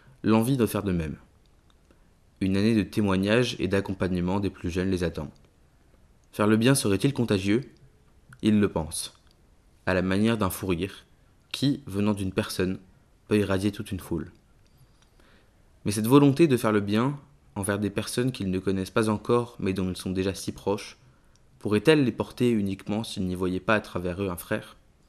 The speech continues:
Faire le bien est avant tout une aventure humaine à partager.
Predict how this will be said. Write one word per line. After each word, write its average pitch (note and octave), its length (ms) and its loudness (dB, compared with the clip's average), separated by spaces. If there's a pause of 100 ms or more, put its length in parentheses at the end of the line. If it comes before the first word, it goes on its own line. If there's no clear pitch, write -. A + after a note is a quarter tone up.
(960)
Faire B2+ 180 2
le C3 100 4
bien B2 240 2
est B2+ 120 0
avant G#2 220 0
tout B2 180 -2
une A2+ 160 2
aventure G#2 460 -4
humaine F2 320 -2 (100)
à F2 80 -6
partager. E2+ 520 -8